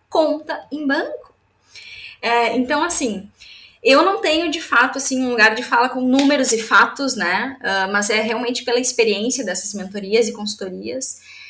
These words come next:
É, eu posso dizer que é algo que muitas vezes não é físico, né? Ele, ele é muito mais psicológico, de poder e controle. E sim, as mulheres acabam se submetendo a isso. Por quê? Porque a gente foi criada desse jeito. A gente tá numa cultura,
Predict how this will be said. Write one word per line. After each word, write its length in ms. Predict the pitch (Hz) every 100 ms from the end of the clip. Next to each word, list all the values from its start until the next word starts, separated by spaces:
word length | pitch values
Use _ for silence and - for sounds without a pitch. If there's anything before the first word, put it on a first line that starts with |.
| - - _ _
É, 480 | 247 254 247 247 - _ _ _ _
eu 120 | 254
posso 280 | 262 294 302
dizer 240 | 254 262 277
que 140 | 320
é 60 | 294
algo 280 | 247 277
que 60 | 269
muitas 220 | 269 277
vezes 160 | 269 269
não 100 | 277
é 100 | 311
físico, 640 | - - 269 240 185 - - _ _ _
né? 300 | 170 165 175
Ele, 220 | 175 180 -
ele 140 | 202
é 80 | 202
muito 320 | 208 233 254
mais 420 | 269 247 254 262
psicológico, 760 | - - 247 - 247 214 202 -
de 80 | 190
poder 420 | - 220 214 220
e 60 | 220
controle. 600 | 220 233 226 175 170 170
E 100 | 277
sim, 320 | - 294 277
as 80 | 220
mulheres 320 | 233 220 220
acabam 400 | 240 240 240 247
se 140 | 262 -
submetendo 480 | 214 214 208 190 190
a 20 |
isso. 260 | 175 - -
Por 160 | 277
quê? 300 | - 196 214 -
Porque 140 | -
a 20 | 349
gente 180 | 339
foi 120 | 339 330
criada 420 | 330 285 269 294
desse 220 | 262 233
jeito. 320 | 214 - - - _ _ -
A 80 | -
gente 280 | 254 254 -
tá 340 | 226 226 262
numa 280 | 277 269 262
cultura, 1000 | 311 277 262 - 247 240 311 320 185 175